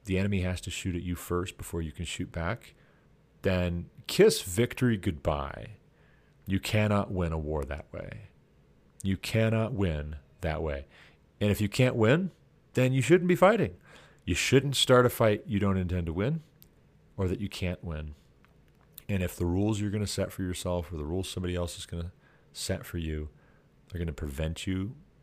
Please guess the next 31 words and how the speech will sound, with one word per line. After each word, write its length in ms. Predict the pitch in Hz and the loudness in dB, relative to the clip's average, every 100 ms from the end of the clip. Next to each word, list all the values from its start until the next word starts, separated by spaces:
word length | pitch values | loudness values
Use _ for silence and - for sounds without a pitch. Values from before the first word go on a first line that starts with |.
| - | -10
by 160 | 80 | -6
default 560 | 82 90 107 80 76 - - | -4 -2 0 0 -2 -10 -20
from 280 | - 90 92 | -4 -2 0
winning, 420 | 98 73 71 80 - _ _ _ _ _ - | -2 -2 -6 -12 -18 _ _ _ _ _ -6
then 380 | 104 101 95 - _ _ _ _ - 110 | -2 0 -2 -6 _ _ _ _ -12 0
don't 220 | 110 113 | 2 2
go. 320 | 98 117 98 - _ _ _ _ _ 107 | 2 2 0 -10 _ _ _ _ _ -2
Don't 220 | 113 110 | 0 0
fight. 400 | - 110 101 - - _ _ _ _ _ - | -2 -4 -6 -16 -20 _ _ _ _ _ -2
We 100 | 101 | 2
don't 140 | 156 | 4
fight 220 | - 82 - | 4 0 0
to 80 | |
lose. 360 | 73 67 76 - | -6 -6 -8 -8
We 60 | 101 | -4
fight 200 | 120 120 | 0 0
to 80 | 131 | 0
win. 200 | 160 95 - - _ _ _ _ _ _ | -2 -4 -14 -20 _ _ _ _ _ _
That's 180 | 92 - | -4 -2
the 100 | 95 | 0
lesson 480 | 92 85 85 80 80 | 0 0 -4 -6 -8
from 220 | - 80 73 | -10 -8 -4
Sherman. 440 | - 127 135 135 - - - _ _ _ | 2 2 2 -2 -6 -20 -20 _ _ _
That's 200 | - - | -6 -6
the 80 | - | -2
lesson 420 | 85 85 - 82 | 0 0 -2 -8
from 200 | 80 - | -8 -8
B 180 | 76 82 | -6 -4
H 180 | 78 - | -6 -6
Liddell 280 | 76 73 73 | -6 -6 -2
Hart. 420 | - 113 113 - | 6 6 6 -6